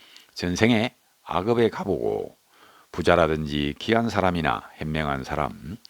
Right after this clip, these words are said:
지혜와 재능이 뛰어난 사람 등은 이도 모두 전생의 선업의 결과이다 하고 말씀하셨습니다.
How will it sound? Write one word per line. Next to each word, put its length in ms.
지혜와 400
재능이 440
뛰어난 440
사람 280
등은 520
이도 300
모두 260
전생의 560
선업의 560
결과이다 720
하고 600
말씀하셨습니다. 1120